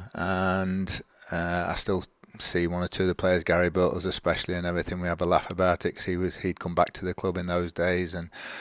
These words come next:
uh, I was joking with him the other night that, uh, you soon learn that when Gary was there, he was a very popular, with my dad and Peter, the, uh, the Love Gary, and, uh, I, I was joking with him that I wasn't even the most popular centre forward at the club. He was, <laughs> you know, never mi-,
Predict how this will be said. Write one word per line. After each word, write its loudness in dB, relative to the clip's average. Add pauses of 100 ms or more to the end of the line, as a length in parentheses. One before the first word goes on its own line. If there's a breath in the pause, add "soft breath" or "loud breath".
(380 loud breath)
uh, -4
I -4
was -6
joking 2
with -2
him -2
the -2
other 0
night 0
that, -8
uh, -2 (640 loud breath)
you -2
soon 4
learn 4
that 2 (1600 loud breath)
when 0
Gary 4
was -2
there, 4
he -4
was -4
a -6
very 2
popular, -2
with -4
my -4
dad 4
and -4
Peter, 0
the, 2
uh, 2
the -2
Love 0
Gary, 2 (100)
and, -8
uh, -4
I, -6 (120)
I -2
was -6 (140)
joking -2
with -2
him -4
that -2 (200 loud breath)
I 0
wasn't 2
even 0
the -2
most 0
popular 2
centre -2
forward 6
at 0
the -6
club. 2
He 6
was, 2
<laughs> -
you -2
know, 0
never 2
mi-, 2